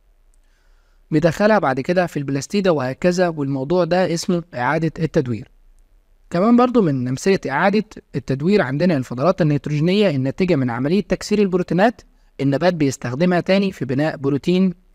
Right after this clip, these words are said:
كمان مرة. تالت حاجة وهي انتشار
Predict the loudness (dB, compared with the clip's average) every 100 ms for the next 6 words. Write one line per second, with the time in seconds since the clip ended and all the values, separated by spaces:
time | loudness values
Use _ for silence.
0 | _ 0 2 2 2 0 -6 -14 _ -20
1 | _ _ _ _ _ _ _ -20 -20 _
2 | _ _ -20 -20 _ _ _ 0 2 2
3 | 2 2 4 2 2 0 -2 -4 -4 -2
4 | -4